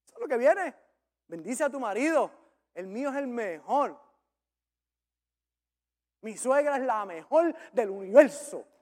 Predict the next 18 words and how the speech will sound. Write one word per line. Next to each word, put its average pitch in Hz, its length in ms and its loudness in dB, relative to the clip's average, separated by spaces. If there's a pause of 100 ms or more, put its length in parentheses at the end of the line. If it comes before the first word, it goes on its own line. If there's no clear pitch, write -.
(2250)
Yo 202 160 -2
lo 294 60 4
he 285 40 0
confesado 285 680 2
ya 269 340 4 (1300)
por 277 220 6
treinta 277 480 4
y 254 80 4
siete 349 440 6
años. 320 560 6 (760)
Y 320 140 -6
Dios 226 220 -2
me 285 100 -4
ha 262 80 4
dado 196 460 0 (1500)
la 160 100 -8
respuesta. 294 680 0 (300)
Claro. 320 440 0